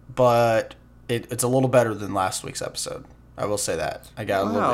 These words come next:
Speaker 1: bit more
Speaker 2: really?
Speaker 1: used to it. Yeah, I got a
Speaker 2: I
Speaker 1: little
Speaker 2: didn't,
Speaker 1: bit.
Speaker 2: I didn't realize that you hated that
Speaker 1: Oh, yeah, no,
Speaker 2: character.
Speaker 1: I hate that. I, um, I don't care about the character being in the show. Like,
Speaker 2: We're
Speaker 1: I,
Speaker 2: so cryptic. Oh my
Speaker 1: I,
Speaker 2: God.
Speaker 1: I know, I know. I mean, can we say it? Like,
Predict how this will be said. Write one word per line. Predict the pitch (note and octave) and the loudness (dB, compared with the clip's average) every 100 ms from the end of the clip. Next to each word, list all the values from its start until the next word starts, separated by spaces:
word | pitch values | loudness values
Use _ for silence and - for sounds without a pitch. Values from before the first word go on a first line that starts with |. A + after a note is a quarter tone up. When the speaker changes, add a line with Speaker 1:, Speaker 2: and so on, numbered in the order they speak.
| A#2 | 0
Speaker 1:
bit | |
more | E3+ | 0
Speaker 2:
really? | G3 B2+ | 2 0
Speaker 1:
used | G#2 | -2
to | G2+ | -4
it. | F2 - - - - - - - | -8 -12 -20 -20 -20 -20 -14 2
Yeah, | B2+ B2 | 6 8
I | C3+ | 10
got | D#3 | 10
a | |
Speaker 2:
I | |
Speaker 1:
little | D#3 D3 | 10 8
Speaker 2:
didn't, | C3 | 6
Speaker 1:
bit. | D#3+ | 4
Speaker 2:
I | |
didn't | G3 F#3+ | 2 2
realize | F#3 F3+ F3 | 4 4 4
that | F3 C#3 | 4 2
you | C#3+ | 0
hated | C#3 D#3+ D#3 G#2 | -2 -2 -2 -4
that | G2 F2+ - - - - - | -6 -6 -16 -20 -20 -20 10
Speaker 1:
Oh, | F3 G#3 | 12 12
yeah, | E3 D#3 D3 | 12 10 10
no, | C#3 B2+ | 10 10
Speaker 2:
character. | |
Speaker 1:
I | C#3 | 8
hate | C3+ C#3 C3+ C3+ | 6 4 2 4
that. | A#2 G#2 - | 4 4 4
I, | A#2 A#2+ A#2 - | 4 2 0 2
um, | A#2+ G#2 G#2 - - - - - | 4 4 0 -6 -14 -20 2 10
I | D3+ | 10
don't | E3+ | 10
care | - E3+ D3 C#3 | 8 8 10 6
about | C3 B2+ B2+ | 6 6 6
the | |
character | - B2+ A#2+ A2 | 2 2 2 -2
being | G#2 G2+ | -2 0
in | F3 | 0
the | F#3+ | 2
show. | G3+ G3 G3+ G3+ - | 6 6 6 2 2
Like, | C3+ | 2
Speaker 2:
We're | C3+ B2 | 4 6
Speaker 1:
I, | B2+ | 6
Speaker 2:
so | C#3+ A#2+ | 8 6
cryptic. | - A#2 G2+ - G2+ G#2 - | 4 -2 -2 -4 -6 -6 -10
Oh | G#2 | -10
my | G2+ | 2
Speaker 1:
I, | G2 D3+ | 8 10
Speaker 2:
God. | G2+ | 10
Speaker 1:
I | C#3 C#3 | 8 10
know, | C3 B2 A#2 | 8 8 6
I | A#2 | 4
know. | A#2+ A2+ A2+ - | 4 2 0 0
I | G3+ | 6
mean, | B3 A#3 - - - - - - - - - | 8 6 2 -8 -4 0 0 -2 -10 -16 -8
can | - D#3 G#3 | 0 2 4
we | G#3+ | 2
say | - G#3 G#3 | 4 6 4
it? | G3+ - - | 2 -2 2
Like, | D3+ C#3 - | 2 2 -4